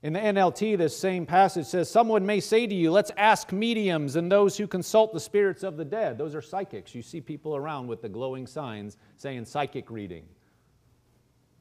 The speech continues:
Like I said, they could be playing games and just trying to be con artists, but people, there are ones that actually are channeling demons. And this is exactly what this is talking about.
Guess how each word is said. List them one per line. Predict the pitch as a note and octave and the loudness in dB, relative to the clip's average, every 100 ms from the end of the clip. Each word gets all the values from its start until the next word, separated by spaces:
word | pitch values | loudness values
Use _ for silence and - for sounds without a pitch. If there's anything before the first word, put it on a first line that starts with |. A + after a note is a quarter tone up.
| _ _ _ A#2 | _ _ _ -16
Like | B2 | -12
I | |
said, | C#3 E3 A#2 | -10 -8 -8
they | B2+ | -10
could | B2+ | -12
be | C3 | -12
playing | - D3+ C#3+ B2+ | -8 -8 -8 -4
games | E3 E3+ D#3+ B2+ | -2 -2 -6 -8
and | B2+ | -8
just | C3+ - | -10 -10
trying | D3+ C#3 | -8 -8
to | B2+ | -6
be | C3 B2 C3+ | -6 -6 -8
con | D3+ E3 D#3 | -6 -4 -4
artists, | C3 B2 C3 | -6 -8 -10
but | A#2+ | -8
people, | E3 E3 D3 - - - | -8 -4 -6 -6 -14 -6
there | C#3 C#3+ | -6 -2
are | D#3 E3+ E3+ E3+ - | 2 2 2 -4 -6
ones | D3 C#3 C3+ | -6 -6 -6
that | C3 - | -8 -4
actually | C#3 B2+ - C#3 C#3+ | -4 -4 -4 -6 -6
are | C#3+ C#3+ | -4 -6
channeling | C#3 C3 B2 B2 C3 C3 | -6 -10 -10 -8 -8 -8
demons. | A#2+ D3+ B2 F2+ E2 - - | -6 -6 -6 -10 -16 -20 -12
And | A#2 | -8
this | C3 - | -8 -8
is | A#2+ | -8
exactly | G#2+ B2 A#2+ A2+ | -8 -8 -8 -8
what | A2+ | -10
this | A2 | -12
is | A#2 | -14
talking | D3+ D3 - G2+ | -8 -8 -8 -16
about. | F2 F2+ - | -14 -14 -16